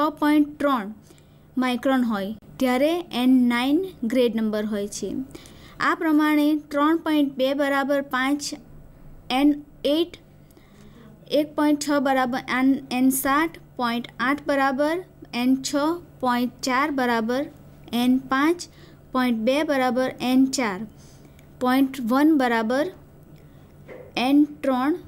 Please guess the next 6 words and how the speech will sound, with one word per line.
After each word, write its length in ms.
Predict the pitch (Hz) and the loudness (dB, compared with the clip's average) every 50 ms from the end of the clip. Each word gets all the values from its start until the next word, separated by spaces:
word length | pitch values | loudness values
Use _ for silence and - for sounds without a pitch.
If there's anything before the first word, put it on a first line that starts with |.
| - - - - | -20 -20 -10 -6
પોઇન્ટ 340 | 277 269 294 320 349 370 294 | -2 0 2 4 4 2 2
ઝીરો 260 | - - 285 269 277 | 2 0 0 2 0
પાંચ 400 | 269 269 262 254 262 269 262 - | 0 0 -2 -2 -2 -2 -4 -4
બરાબર 440 | 233 247 240 240 240 233 262 285 294 285 - - - - | -2 -2 0 0 0 0 0 0 -2 -2 -6 -14 -8 -4
એન 280 | 240 247 247 254 262 262 - - - - - - - | -2 2 2 2 2 0 -4 -12 -20 -20 -20 -10 -2
બે 300 | 214 220 254 269 311 | 0 2 2 2 2